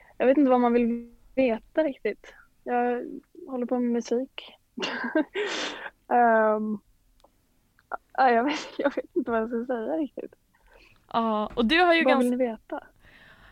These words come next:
Speaker 2: Ja, nej men, eh, du kan ju kanske berätta lite vad för musik det är du gör och vad du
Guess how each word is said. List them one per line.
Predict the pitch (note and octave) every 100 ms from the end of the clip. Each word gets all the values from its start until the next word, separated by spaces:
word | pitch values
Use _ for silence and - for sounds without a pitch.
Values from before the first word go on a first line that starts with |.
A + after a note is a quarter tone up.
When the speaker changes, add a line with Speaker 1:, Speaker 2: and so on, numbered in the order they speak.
| - -
Speaker 2:
Ja, | A#3+ A4+ F4 D#4
nej | F4 E4+
men, | E4 D#4+
eh, | D#4 D4+ D4 C#4+ C#4+ A#3
du | A3 D4
kan | D4+ D#4
ju | D4+
kanske | D#4 C#4
berätta | B3+ C#4 -
lite | C4 B3+ B3 B3
vad | A#3 C4+ A3+ G#3 A#3+
för | B3
musik | A#3+ B3 B3 B3 B3 -
det | A#3
är | A#3
du | A3
gör | A3 G#3 A3 A3+ A3+ A3+ A3+ A3
och | A3 A3 G#3+ G#3+ G#3+ G#3+ _ _ _ _ _
vad | A3+ A#3+ A#3+ A3+
du | G#3 A#3 A3+ A3+ A3 A3 A3